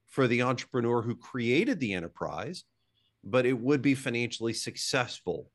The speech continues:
to do so. So there is often a trade-off. And wealth planners can play an important role in helping to maximize the after-tax proceeds the family receives from that sale.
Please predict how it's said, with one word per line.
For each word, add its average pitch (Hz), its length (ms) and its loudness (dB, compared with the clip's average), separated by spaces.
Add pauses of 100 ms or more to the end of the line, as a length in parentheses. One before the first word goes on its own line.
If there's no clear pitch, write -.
to 110 100 0
do 85 240 -4
so. - 380 -10 (420)
So - 200 0
there 131 180 4
is 135 140 4
often 120 340 2
a 123 60 -2
trade-off. - 520 -6 (720)
And 123 140 0
wealth 151 300 4
planners 139 340 -2
can 143 280 0
play 135 320 0
an 117 60 0
important 110 500 -2
role 117 320 2
in 98 100 -2
helping 120 460 -2
to 104 100 0
maximize 104 920 -2
the - 200 -8
after-tax 110 720 -4
proceeds 143 720 0 (300)
the 131 120 0
family 131 480 0
receives 131 840 -4 (300)
from 196 460 -2
that 90 260 -2
sale. - 400 -10